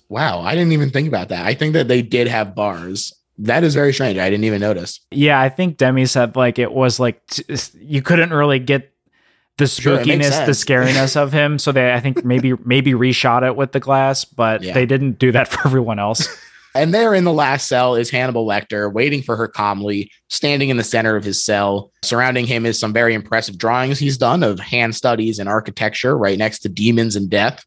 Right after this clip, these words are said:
Speaker 2: Mm-hmm.
Speaker 1: And the immediacy of how terrifying he is, is remarkable. The way he says, "Closer." <laughs>
Speaker 2: Yeah.
Speaker 1: It's like, whoa.
Speaker 2: And it's so quiet, too. Like, uh,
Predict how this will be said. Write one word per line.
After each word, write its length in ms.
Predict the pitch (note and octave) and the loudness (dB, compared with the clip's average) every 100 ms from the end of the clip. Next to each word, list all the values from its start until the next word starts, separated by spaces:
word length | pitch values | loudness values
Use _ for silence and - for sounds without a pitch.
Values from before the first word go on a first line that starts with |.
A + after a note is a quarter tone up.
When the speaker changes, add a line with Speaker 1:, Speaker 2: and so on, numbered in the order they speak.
| - | 0
Speaker 2:
Mm-hmm. 220 | A#2+ A#2 | 2 4
Speaker 1:
And 220 | A#2 A#2 | 2 0
the 100 | A#2+ | 0
immediacy 540 | C3 D3+ B3+ F3+ C3+ A#2+ | 0 2 2 0 0 -2
of 100 | A2 | -2
how 160 | C3 | -2
terrifying 600 | B2+ B2 C3+ A#2 G2 F2+ F#2+ | -2 0 0 2 -2 -4 -8
he 180 | G2 | -8
is, 240 | F#2+ E2+ F2+ | -6 -6 -2
is 260 | G#2 G2 G2+ | 0 0 0
remarkable. 640 | G#2+ G#2+ A#2+ G#2+ E2+ B1+ | 0 2 0 -2 -6 -8
The 80 | E2+ | -2
way 160 | A2 B2+ | 0 0
he 160 | A2+ | -2
says, 340 | G2+ F#2+ F2+ - | -4 -4 -6 -12
"Closer." 880 | - A#2 G#3+ A3 D#3+ D#3 D#3 D#3 D#3+ | -2 0 0 0 2 2 4 2 0
<laughs> 60 | - - _ | -6 -20 _
Speaker 2:
Yeah. 260 | C#3 B2+ A2+ | 4 4 2
Speaker 1:
It's 100 | G3 | 0
like, 840 | A#3 A3+ A#3 - A3+ G#3+ G#3 - | -2 0 -4 -2 -4 -2 -4 -4
whoa. 560 | F#3 F3 D3+ B2 C3 - _ - | -4 -4 -4 -8 -10 -12 _ -2
Speaker 2:
And 120 | F3+ | 0
it's 100 | G3+ | 2
so 180 | B3+ B3+ | 2 0
quiet, 540 | - C3+ C3+ C#3+ - | 2 4 4 2 0
too. 420 | - B2 B2 C3 | -2 2 4 2
Like, 420 | C3 A#2 A2 G#2 - | 2 2 2 0 0
uh, 480 | A2+ G#2 G2+ F#2+ | 2 2 0 -2